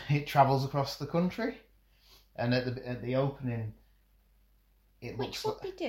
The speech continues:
Speaker 2: do, really? Would they do that? Would they not just put it in an aeroplane, like a big, back of a big air, you know, like a cargo plane that they, they have in the military, and just transport it where they needed it to go?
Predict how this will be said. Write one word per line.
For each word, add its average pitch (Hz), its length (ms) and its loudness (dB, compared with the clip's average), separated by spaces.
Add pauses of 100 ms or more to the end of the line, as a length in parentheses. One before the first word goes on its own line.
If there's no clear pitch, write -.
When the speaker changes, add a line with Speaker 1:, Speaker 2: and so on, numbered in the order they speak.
Speaker 2:
do, - 160 -14
really? 214 600 -6
Would 247 200 -10
they 214 60 -10
do 220 220 -8
that? 233 260 -10
Would 240 120 -10
they 269 80 -10
not 262 220 -10
just - 180 -20
put 226 160 -4
it - 60 -10
in 202 120 -4
an 202 100 -2
aeroplane, 165 680 -8 (360)
like 165 100 -16
a 165 60 -14 (100)
big, - 220 -8
back - 220 -10
of 180 60 -8
a 175 60 -6
big 175 260 -8
air, 165 300 -2 (840)
you 170 160 -12
know, 165 100 -12
like 165 240 -12
a 180 80 -16 (120)
cargo 165 440 -4
plane - 460 -10
that 143 160 -14
they, 156 300 -10 (120)
they 151 80 -8
have 151 160 -8
in 156 80 -12
the 156 60 -12
military, 143 680 -12 (1160)
and 165 120 -10
just 160 200 -14
transport 156 500 -8
it - 60 -12
where 151 120 -8
they 156 80 -10
needed 151 320 -14
it - 160 -12
to - 100 -20
go? - 260 -10